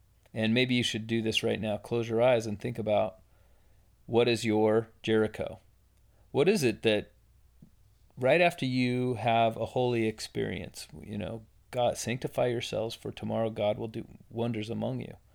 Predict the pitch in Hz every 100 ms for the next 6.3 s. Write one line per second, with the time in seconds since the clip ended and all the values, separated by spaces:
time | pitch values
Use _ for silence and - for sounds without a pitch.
0 | _ _ _ _ _ _ _ _ - 117
1 | 143 - 127 123 123 131 131 107 104 -
2 | - _ _ _ - 113 110 120 165 135
3 | 107 - - 110 101 104 - 104 107 107
4 | - 107 - - - _ _ - 113 104
5 | 120 139 131 - 165 127 107 - 104 -
6 | 107 101 95